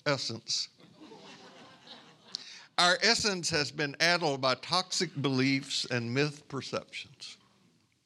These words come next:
That's brilliant. Now, although love or self-, enlightened self-interest might well be valued in tribes, tribes themselves pretty well live reflexively out of the four Fs.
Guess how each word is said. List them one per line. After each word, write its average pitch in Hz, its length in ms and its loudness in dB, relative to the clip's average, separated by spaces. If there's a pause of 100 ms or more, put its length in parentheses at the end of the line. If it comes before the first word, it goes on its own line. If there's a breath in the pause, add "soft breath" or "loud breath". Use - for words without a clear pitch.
(140)
That's - 140 -4
brilliant. 98 460 -6 (2250 loud breath)
Now, 151 260 4
although 190 340 6
love 160 300 4
or 143 140 4
self-, 143 420 2
enlightened 147 460 4
self-interest 135 540 0
might 139 240 2 (140)
well 160 280 6
be 160 180 2
valued 147 560 4
in 120 200 0
tribes, 127 880 -2 (1040 loud breath)
tribes 247 420 2
themselves 160 720 2
pretty 277 360 -2
well 151 360 2
live 160 300 0
reflexively 135 880 -4
out 135 200 0
of 131 120 -4
the 131 80 -4
four 135 360 -4
Fs. - 500 -8